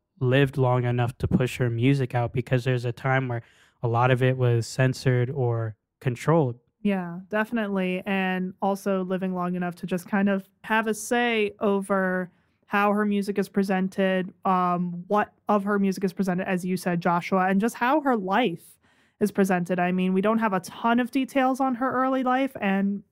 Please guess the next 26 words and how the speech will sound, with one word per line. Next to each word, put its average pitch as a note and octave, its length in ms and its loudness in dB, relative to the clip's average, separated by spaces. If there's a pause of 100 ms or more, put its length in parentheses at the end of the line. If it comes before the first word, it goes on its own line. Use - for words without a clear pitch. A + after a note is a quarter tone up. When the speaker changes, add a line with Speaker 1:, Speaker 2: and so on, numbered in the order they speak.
Speaker 2:
that G3 240 0
might F#3+ 160 -4
have G3 60 -8
been G3+ 120 -2
intentional, G#3 540 0
you F3+ 140 0
know? B3+ 200 0 (880)
Speaker 1:
Yeah, F#3+ 200 2
I E3+ 40 2
mean, F3 200 2
there's, F3+ 240 2
like, E3 200 0 (280)
it's C#3+ 200 0
in D#3 140 4
the D3 60 2
Soviet D3 480 2
Union, C#3 400 0
there's C3 180 -2
a B2+ 80 -4
whole C3+ 260 2
war, B2+ 440 0
things C3 400 -4
like B2+ 200 -6
that. B2+ 380 -2
But, B2+ 340 -4
um, A#2+ 420 -6